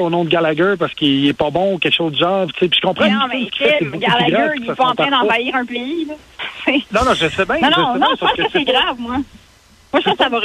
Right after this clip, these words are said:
Speaker 1: patate
Speaker 2: rester.
Speaker 1: frite.
Speaker 2: Moi, je pense
Speaker 1: Pas une patate frite qui est en train de tuer le, des gens en, en
Speaker 2: Non, je sais,
Speaker 1: en
Speaker 2: mais
Speaker 1: là,
Speaker 2: non, non,
Speaker 1: tu sais, c'est, c'est
Speaker 2: je dis, je dis pas ça. Je dis juste que moi, je pense que ça va, ça va ternir le nom. Ça se peut.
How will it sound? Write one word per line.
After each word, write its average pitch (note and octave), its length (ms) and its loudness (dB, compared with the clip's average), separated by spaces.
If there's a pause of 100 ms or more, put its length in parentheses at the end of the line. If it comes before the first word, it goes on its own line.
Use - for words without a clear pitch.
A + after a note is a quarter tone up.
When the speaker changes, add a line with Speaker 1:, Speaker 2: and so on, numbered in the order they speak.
Speaker 1:
patate F#3 160 -2
Speaker 2:
rester. C#4 80 -8
Speaker 1:
frite. C#4+ 240 2 (100)
Speaker 2:
Moi, B3+ 80 -6
je - 40 -10
pense F4+ 160 -6
Speaker 1:
Pas B3 120 0
une A#3+ 80 2
patate F#3+ 300 0
frite C#4+ 240 0
qui - 80 -2
est G3 80 2
en F3+ 120 2
train G#3 120 -2
de G3+ 80 2 (200)
tuer G#3+ 180 4
le, D#3 340 2
des D#3 220 4
gens G3 100 2 (100)
en, D3 800 0
en D3 240 0
Speaker 2:
Non, D4 120 2 (180)
je B3 60 2 (140)
sais, - 320 2
Speaker 1:
en G3+ 40 0
Speaker 2:
mais A3+ 180 0
Speaker 1:
là, E3+ 160 0
Speaker 2:
non, E4 300 0
non, A3+ 60 -2
Speaker 1:
tu A3 80 -8
sais, D#3 60 -6 (140)
c'est, C3+ 60 -4
c'est - 0 - (260)
Speaker 2:
je G#3+ 240 -2
dis, G#3+ 40 4 (540)
je F#3+ 60 2
dis B3 60 4
pas B3+ 160 2 (120)
ça. D#4+ 220 2
Je G3 80 -8
dis A3 240 0
juste C4 300 0
que C4 180 0
moi, A#3+ 220 0
je - 160 -8
pense C4+ 240 2
que A3 200 -6
ça G3 120 0
va, G3 260 0
ça F3+ 140 0
va G#3 100 2
ternir G#3 500 -2
le F3+ 140 -2
nom. F3+ 180 2 (320)
Ça G#3+ 120 0
se - 80 -20
peut. D4+ 300 0